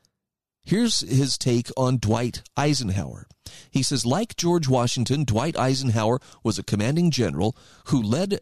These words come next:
American and Allied forces in a great war for freedom.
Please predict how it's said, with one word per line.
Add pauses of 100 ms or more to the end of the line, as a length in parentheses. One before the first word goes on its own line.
American
and
Allied
forces (400)
in
a
great
war
for
freedom.